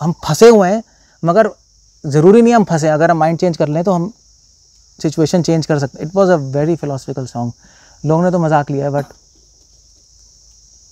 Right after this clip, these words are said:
मतलब वो, मतलब वो song गा रहा है, वो जीवन का मजाक उड़ा रहा है जोकर बन के, "जीना यहाँ, मरना यहाँ, इसके जेबा कहाँ ना कहाँ, फंसे हुए हैं भाई हम।"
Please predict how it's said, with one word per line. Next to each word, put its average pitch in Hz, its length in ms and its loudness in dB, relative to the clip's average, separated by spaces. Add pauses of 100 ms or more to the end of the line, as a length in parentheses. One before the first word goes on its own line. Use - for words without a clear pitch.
(140)
मतलब 175 300 4
वो, 208 220 4 (140)
मतलब 143 380 -6
वो 175 80 -2
song 151 340 0
गा 131 160 4
रहा 143 120 4
है, 185 60 4
वो 165 380 -2 (160)
जीवन 143 340 -2
का 170 100 -2
मजाक 139 320 2
उड़ा 107 160 -4
रहा 90 120 -14
है - 100 -20 (100)
जोकर 113 220 -4
बन 101 120 -10
के, - 140 -16 (680)
"जीना 123 240 2
यहाँ, 127 380 -2
मरना 120 280 -6
यहाँ, 117 200 -10
इसके - 160 -8
जेबा 117 300 -6
कहाँ 107 200 -10
ना 107 100 -12
कहाँ, 107 280 -16 (360)
फंसे 117 180 -6
हुए 110 140 -2
हैं 104 100 -6
भाई 98 240 -10
हम।" 104 160 -14